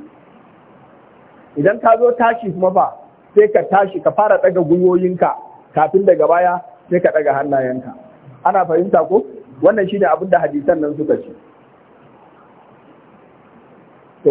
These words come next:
wannan kuma shi zai kai mu ga hukunce-hukunce na fiqhu. Ga alfawa'id. Fa'ida ta farko, ikhtalafa al-ulama'u fi hay'atil qururi ila sujudi ahiya 'ala al-yadaini am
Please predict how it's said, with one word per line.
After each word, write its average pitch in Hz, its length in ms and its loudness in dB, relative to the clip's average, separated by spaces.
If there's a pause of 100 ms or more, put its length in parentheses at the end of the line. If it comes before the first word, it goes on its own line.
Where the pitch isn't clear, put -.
wannan 202 240 0
kuma 196 200 0
shi 202 120 -6
zai 196 160 2
kai 196 160 0
mu 185 120 0
ga 160 80 4
hukunce-hukunce 151 760 0
na 156 80 2
fiqhu. 151 400 -2 (1400)
Ga 151 240 2
alfawa'id. 147 520 -2 (1200)
Fa'ida 202 340 2
ta 185 100 0
farko, 196 360 0
ikhtalafa 208 400 0
al-ulama'u 185 580 -2
fi 185 140 0
hay'atil 185 480 -2
qururi 180 400 2
ila 175 160 6 (100)
sujudi 170 460 2
ahiya 165 400 2 (720)
'ala 160 340 0
al-yadaini 180 640 4
am 202 300 -4